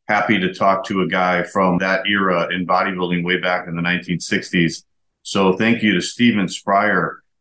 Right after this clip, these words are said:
who I know from Facebook. Steven set me up with that interview, so I was really, really happy to talk to Gabe. So that will be coming up in a minute. He had some bad news in the bodybuilding world this last week. Mike Quinn,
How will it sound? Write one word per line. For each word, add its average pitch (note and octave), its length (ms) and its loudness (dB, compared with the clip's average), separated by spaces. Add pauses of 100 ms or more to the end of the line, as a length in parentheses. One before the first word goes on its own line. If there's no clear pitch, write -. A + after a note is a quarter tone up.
(180)
who G2+ 100 -4
I F2+ 140 0
know F#2 240 2
from F2 320 0
Facebook. F#2 560 -2
Steven F#2 360 0
set - 300 -2
me F2+ 140 -2
up F2+ 180 0
with F2+ 120 -4
that E2+ 180 0
interview, E2 420 0
so - 180 -2
I E2+ 100 4
was E2 100 -4
really, F2+ 260 2
really E2 260 0
happy F2 300 -2
to D#2+ 100 -6
talk F2 280 -2
to E2+ 80 -16
Gabe. E2+ 300 -2 (640)
So G#2+ 200 2
that C3+ 180 2
will B2 100 4
be A#2 140 2
coming B2 280 6
up B2 280 -2
in A2+ 80 2
a A2 60 2
minute. C3 380 2 (760)
He C3+ 60 0
had C#3+ 100 4
some B2 180 2
bad B2+ 300 2
news D#3+ 440 2
in A2+ 160 4
the G#2+ 460 2
bodybuilding A2 640 2
world A2+ 260 2
this G#2 220 -8
last G#2 360 -2
week. A#2+ 280 0 (100)
Mike A2 320 -2
Quinn, F#2 580 0